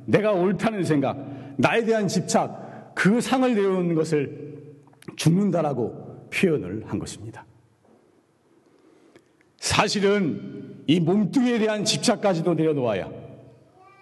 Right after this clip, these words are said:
그래야 큰 깨달음을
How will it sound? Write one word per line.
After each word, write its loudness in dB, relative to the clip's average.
그래야 2
큰 0
깨달음을 -2